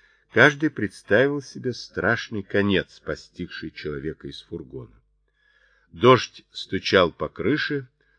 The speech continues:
словно барабанная дробь похоронной процессии. Механик включил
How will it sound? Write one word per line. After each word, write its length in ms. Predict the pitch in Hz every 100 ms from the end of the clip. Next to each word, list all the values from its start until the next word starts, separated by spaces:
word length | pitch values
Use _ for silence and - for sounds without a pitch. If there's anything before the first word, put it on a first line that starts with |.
| _
словно 440 | - 82 85 82
барабанная 680 | 76 87 80 92 87 80 80
дробь 440 | 71 85 110 139 _ _ _ _
похоронной 640 | 85 - 76 82 90 85
процессии. 800 | 82 80 73 - 73 - - 60 _ _ _ _ _ _ _ _ _ _ _ _ _ _ _ -
Механик 500 | 131 - 202 202 180
включил 580 | 160 156 - 170 165